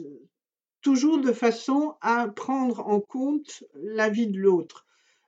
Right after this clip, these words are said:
Mais nous sommes tous les deux ce qu'on appelle des auteurs structurants, c'est-à-dire que nous travaillons de la même façon, Alain et moi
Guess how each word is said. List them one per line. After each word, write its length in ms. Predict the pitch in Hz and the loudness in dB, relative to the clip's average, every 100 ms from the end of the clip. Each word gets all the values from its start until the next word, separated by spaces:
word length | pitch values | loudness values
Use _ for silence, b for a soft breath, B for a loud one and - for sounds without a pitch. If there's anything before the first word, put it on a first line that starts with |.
| _ | _
Mais 320 | 190 208 214 | -10 0 4
nous 140 | 226 | 4
sommes 260 | 220 339 330 | 4 6 6
tous 120 | 294 | 6
les 160 | 247 240 | 6 4
deux 380 | 220 269 277 247 | 2 0 2 0
ce 120 | - | 0
qu'on 140 | 196 | -2
appelle 300 | 208 208 233 | 0 4 4
des 240 | 196 185 175 | 6 2 2
auteurs 380 | 175 190 202 | -2 0 0
structurants, 920 | - _ - 202 - - 180 175 269 _ _ _ _ _ _ - | 0 _ -8 -8 -8 -6 -6 -6 -10 _ _ _ _ _ _ -12
c'est-à-dire 540 | 190 196 180 240 254 _ | -10 -8 -8 -8 -10 _
que 80 | 214 | -6
nous 180 | 196 190 | -6 -6
travaillons 460 | - - 202 202 | -12 -4 2 4
de 60 | 233 | 2
la 100 | 196 | 0
même 140 | 202 196 | -2 -2
façon, 400 | 175 - - 220 262 | -4 -6 -6 -6 -2
Alain 260 | 185 170 165 | -2 0 -2
et 100 | 160 | -4
moi 420 | 165 180 220 | -4 -6 -6